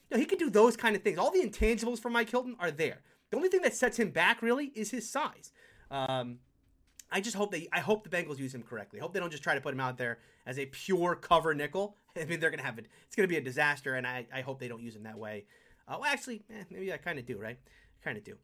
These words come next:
All right, let's get to the final one here, the final player the Steelers lost in free agency. And this one hurts. And this one is actually, it, it's more concerning than it hurts. Tyson Alualu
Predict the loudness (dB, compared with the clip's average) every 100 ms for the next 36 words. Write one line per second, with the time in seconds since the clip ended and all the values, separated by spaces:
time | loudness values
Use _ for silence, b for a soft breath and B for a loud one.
0 | 0 B 8 8 2 0 0 4 4 6
1 | 4 2 2 0 0 -2 -2 -2 -4 -4
2 | -6 -6 -6 -4 -2 -2 -4 _ _ _
3 | -12 -10 -8 -6 -4 -6 -8 -8 -8 -2
4 | 0 0 -2 -8 -2 0 4 4 2 -4
5 | -8 -14 -10 -8 -6 0 2 2 0 2
6 | 4 4 2 -4 -10 b b -2 -2 -8
7 | -10 -20 _ _ _ 6 6 8 8 8
8 | 6 2 -2